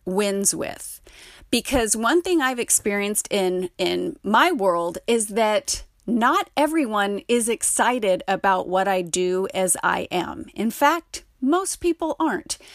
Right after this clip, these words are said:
because my family isn't a group of actors. Now, there are people in my family that are super stoked for me, but the majority of the people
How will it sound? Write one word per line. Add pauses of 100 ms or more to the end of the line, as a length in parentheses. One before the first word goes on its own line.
(260)
because (240)
my
family (140)
isn't (180)
a
group
of
actors.
Now, (280)
there
are
people
in
my
family (260)
that
are
super
stoked
for
me, (320)
but
the
majority
of
the
people